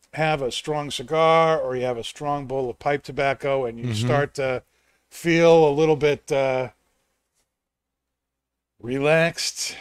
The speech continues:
Speaker 1: or woozy, or even, you, you know, sometimes if you're not used to it, you might even start to get sick.
Speaker 2: Mm-hmm.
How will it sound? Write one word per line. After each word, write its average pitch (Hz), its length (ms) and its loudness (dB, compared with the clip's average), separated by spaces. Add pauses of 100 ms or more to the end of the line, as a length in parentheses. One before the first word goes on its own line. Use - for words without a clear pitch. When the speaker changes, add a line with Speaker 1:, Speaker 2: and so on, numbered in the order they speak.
(320)
Speaker 1:
or 131 260 -4
woozy, 156 840 2
or 131 420 -2 (140)
even, 160 420 -4
you, 135 200 -8
you 135 420 -10
know, 131 140 -6
sometimes 147 500 -6
if 120 100 -10
you're 127 80 -8
not 135 220 -6
used 143 220 -8
to 139 100 -6
it, 143 60 -2
you 131 60 -8
might 131 160 -6
even 131 180 -8
start 131 240 -10
to 123 60 -10
get 117 180 -12
sick. - 380 -6 (120)
Speaker 2:
Mm-hmm. 120 340 -2